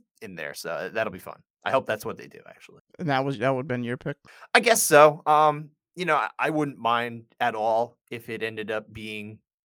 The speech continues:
Speaker 1: Peter Yan, for example. That would be fine. Uh, it's, it's not gonna be like Henry Cejudo or anything like that. When Henry Cejudo comes back, he's,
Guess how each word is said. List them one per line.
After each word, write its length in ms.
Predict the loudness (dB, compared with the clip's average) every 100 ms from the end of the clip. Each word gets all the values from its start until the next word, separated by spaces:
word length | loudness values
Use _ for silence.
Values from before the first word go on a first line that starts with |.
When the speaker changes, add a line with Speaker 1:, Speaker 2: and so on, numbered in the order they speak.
| _
Speaker 1:
Peter 220 | -12 -8 -6
Yan, 420 | -4 -4 -6 -12 _ -8
for 120 | -6
example. 540 | -4 -6 -6 -8 -10 _ _
That 120 | -4 -2
would 100 | -4
be 80 |
fine. 460 | -8 -4 -4 -6 -10 _ -8
Uh, 360 | -2 0 0 -2
it's, 180 | -10 -16
it's 180 | -14 -8
not 220 | -2 -2
gonna 160 | -2 -8
be 80 | -6
like 160 | -8 -8
Henry 220 | -10 -10
Cejudo 360 | -12 -12 -10 -8
or 120 | -10 -12
anything 280 | -14 -16
like 140 | -14 -10
that. 180 | -10 -10
When 80 | -10
Henry 220 | -8 -8
Cejudo 340 | -8 -6 -6
comes 200 | -10 -8
back, 260 | -2 -2 -4
he's, 260 | -10 -14